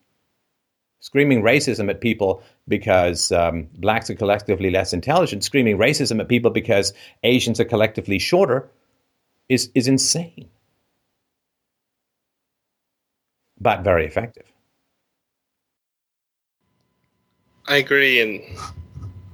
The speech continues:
Speaker 2: it, it, it's, I feel sad now. <laughs> But it's, on, on what you said earlier about how you can't, the only way you can, it, you need to, you,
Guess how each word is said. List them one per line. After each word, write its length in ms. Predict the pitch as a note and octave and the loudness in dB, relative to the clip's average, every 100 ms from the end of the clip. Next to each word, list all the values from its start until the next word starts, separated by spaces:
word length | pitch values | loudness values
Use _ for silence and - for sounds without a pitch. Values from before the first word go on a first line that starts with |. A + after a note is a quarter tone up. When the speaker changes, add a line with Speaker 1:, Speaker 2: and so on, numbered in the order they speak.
| - _ - - - - - | -20 _ -20 -20 -16 -12 -2
Speaker 2:
it, 240 | B2 G2 A#2+ | 2 2 2
it, 80 | |
it's, 260 | A#2+ A#2 - | 0 -2 -4
I 260 | - A#2+ G#2+ | -2 -2 -2
feel 200 | B2+ A2+ | -2 0
sad 260 | B2 A#2 | 2 2
now. 300 | A2+ G#2 A2 - - - - | 0 -6 -8 -12 -12 -10 -10
<laughs> 460 | - - - F2+ - - - - - - - - | -12 -14 -12 -10 -8 -10 -12 -16 -20 -18 -14 0
But 280 | B2 A#2+ - _ _ _ _ _ _ _ _ _ _ _ _ _ | 2 2 -2 _ _ _ _ _ _ _ _ _ _ _ _ _
it's, 500 | C3+ C3+ - - - - _ _ _ - | -2 -2 -2 -2 -4 -12 _ _ _ -2
on, 60 | C#3 C#3+ D#3+ D#3+ E3+ E3 | 2 2 0 0 0 0
on 60 | E3+ | 0
what 100 | F3+ | 0
you 80 | D#3 | 0
said 340 | - D3+ C#3+ - - | 0 0 0 -4 -6
earlier 440 | C3 B2 A#2 A#2 | -2 0 0 0
about 300 | A2 G#2+ G#2 | 0 0 -2
how 460 | - A2+ A2 A2 - _ _ _ _ | 0 2 2 0 -6 _ _ _ _
you 100 | - | -20
can't, 460 | A2+ C3+ B2 A2+ - _ _ _ _ _ _ _ _ _ _ _ | -12 -2 0 0 -4 _ _ _ _ _ _ _ _ _ _ _
the 80 | - | -4
only 220 | B2+ C3 | 0 2
way 240 | B2+ B2 A#2+ | 2 4 4
you 200 | A#2 A2+ | 2 -4
can, 340 | A2+ G#2+ G2 - _ _ _ _ - | -4 -6 -8 -16 _ _ _ _ -8
it, 180 | F#2+ - | -8 -8
you 160 | C3 B2+ | -8 -2
need 180 | C3 - | 0 0
to, 300 | B2+ A#2+ A#2 | 0 0 -2
you, 160 | A#2 | -8